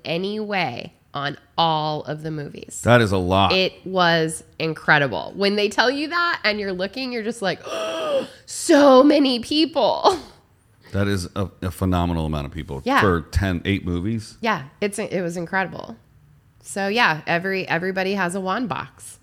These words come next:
Speaker 1: of their own. Um,
Speaker 2: Hmm.
Speaker 1: what you got?
Speaker 2: Uh, I was just trying to. There's no cross reference between crew members.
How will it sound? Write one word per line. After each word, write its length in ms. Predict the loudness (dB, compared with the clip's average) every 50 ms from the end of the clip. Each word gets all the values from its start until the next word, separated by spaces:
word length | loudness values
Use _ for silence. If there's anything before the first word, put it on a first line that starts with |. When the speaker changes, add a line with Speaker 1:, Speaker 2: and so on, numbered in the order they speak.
| _ _ _ _ _ _ -8
Speaker 1:
of 160 | -8 -6 -6
their 160 | -4 -4 -2
own. 240 | -4 -4 -6 -8 -12 _ _ _ _ _ _ _ _ _ _ _ _ _ _ _ _ _ _ _ _ _ _ _ _ _ _ _ _ -20 _ _ -18 -18 -18 -18 _ -20 _ _ -20 _ _ _ _ -6
Um, 340 | -2 0 0 0 0 -2 -4
Speaker 2:
Hmm. 140 | -6 -8 -12 -14 _ _ _ _ _ _ _ _ _ _ _ _ _ _ _ _ _ _
Speaker 1:
what 260 | -2 -2 -2 0 -2
you 60 | 0
got? 300 | 2 2 2 2 0 -2 -10 -18 _ _ _ _ _ _ -20 _ _ -12 -12 -12 -18 -20 _ _
Speaker 2:
Uh, 360 | 2 4 6 6 8 8 6
I 20 | 6
was 100 | 4 2
just 160 | 0 -2 0
trying 260 | 2 2 2 2 0
to. 80 | -2 0
There's 220 | 0 0 2 2
no 180 | 4 4 4 2
cross 400 | 2 4 4 4 4 4 2 0
reference 360 | -2 -2 0 -2 -4 -4 -4
between 320 | -6 -6 -2 0 -2 -2 -2
crew 220 | 0 0 2 2
members. 720 | 4 2 2 2 0 0 -2 -2 -4 -6 -10 -12 -14 -16